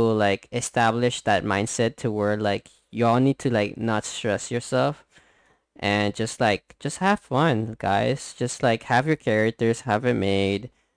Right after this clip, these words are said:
m-, brig it, and then just have fun, just stream, just,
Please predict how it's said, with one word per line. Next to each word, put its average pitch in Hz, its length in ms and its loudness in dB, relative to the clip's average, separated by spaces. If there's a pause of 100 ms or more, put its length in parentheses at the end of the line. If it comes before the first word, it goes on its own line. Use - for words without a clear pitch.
(140)
m-, 95 220 -4
brig 107 320 -2
it, 104 340 2
and 104 280 0
then 98 360 0
just - 300 -10
have 135 180 -4
fun, 110 380 -2
just - 220 -10
stream, 104 560 -2
just, - 360 -8